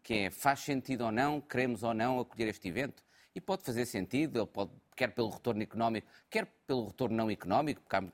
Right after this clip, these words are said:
muitos portugueses católicos, tudo isso devia ser considerado, mas devia ter sido feita uma análise clara dos custos, dos benefícios,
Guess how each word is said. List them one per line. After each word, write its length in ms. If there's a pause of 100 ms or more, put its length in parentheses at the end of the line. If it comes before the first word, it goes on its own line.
muitos 340
portugueses 340
católicos, 500
tudo 200
isso 140
devia 140
ser 140
considerado, 560 (340)
mas 100
devia 180
ter 200
sido 180
feita 240
uma 120
análise 520
clara 460
dos 240
custos, 460
dos 180
benefícios, 680